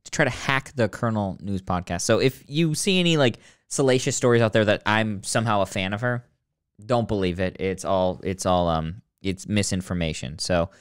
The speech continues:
just please ignore that. And, uh, Timothy, also, if you're listening, please unblock me.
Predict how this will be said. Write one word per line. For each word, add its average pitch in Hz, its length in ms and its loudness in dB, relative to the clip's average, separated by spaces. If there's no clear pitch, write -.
just - 140 -20
please 226 200 -4
ignore 117 260 2
that. 117 260 2
And, 110 280 4
uh, 95 280 8
Timothy, 139 320 2
also, 123 240 4
if 113 100 2
you're 120 280 8
listening, 92 420 2
please 170 360 0
unblock 107 540 0
me. 73 240 -12